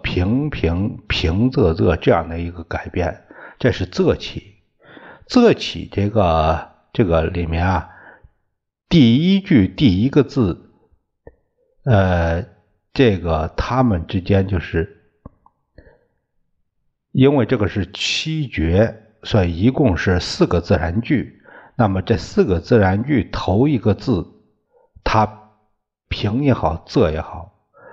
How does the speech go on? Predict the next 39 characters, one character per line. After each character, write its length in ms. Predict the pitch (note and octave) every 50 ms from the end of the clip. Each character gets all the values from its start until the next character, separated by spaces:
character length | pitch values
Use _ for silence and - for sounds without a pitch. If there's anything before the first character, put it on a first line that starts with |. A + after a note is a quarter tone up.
| - - -
它 140 | - - G2
都 360 | - - - D3 D#3 D#3 C#3
出 260 | - - - A2 A2
现 260 | G#2 - A2+ F2+ D#2 D2+
了， 260 | D2 D#2 D#2+ A2 - _ _ _ _ _ _ _ _ _ _ _ _ _ _ _
都 280 | - E3+ F3 F3+ F3 D#3
出 400 | - - - - D3 D3 D3 C#3+
现 320 | C3+ - - A2+ E2+ E2
了 120 | D#2+ D#2+ D#2
可 500 | - - - - - F2+ D#2+ D#2+ D#2+ D#2+
仄 400 | - - E3 D3 G#2+ D#2+ C#2 -
可 320 | - - - - E2 E2 D2+
平 360 | - - - F2 E2+ F#2 G#2+
的 120 | A#2+ A#2+
这 160 | - - F#2+
个 100 | E2 E2
字。 320 | - - - F2 - - - - _ _ _ _ _ _ _ _ _ _ _ _ _ _ _ _ _ _ _ _ _ - - _ _ - - - - - - _ -
比 60 | A2
如 100 | A2 A#2
说 160 | A#2 F#3 F3+
仄 360 | F3+ F3+ - - A3 D3+ F2+
起， 520 | - - - E2 D#2+ F2 G#2 - - _ _ -
仄 260 | - - B3 A3+ C#3+
起 280 | G#2 - - - F#2 F2
可 340 | - - - - A#2+ D3+ F#3+
以 100 | G3 B2+
仄 220 | - A2+ G2+ F2
起， 180 | - - F2 E2
也 140 | D#2+ E2
可 160 | F#2 - - C3+
以 80 | F2
平 380 | - - - - D#2+ G2 B2 B2+
起， 260 | - - - - _ _ _ _ _ _ _ _ _ _ _ _
也 160 | - B2 C#3
可 180 | D#3 - - F3+
以 120 | A2+ E2
平 420 | - - - - - E2+ E2+ A2+ D3
仄 180 | D3+ - B2+
起， 380 | - - - - - - _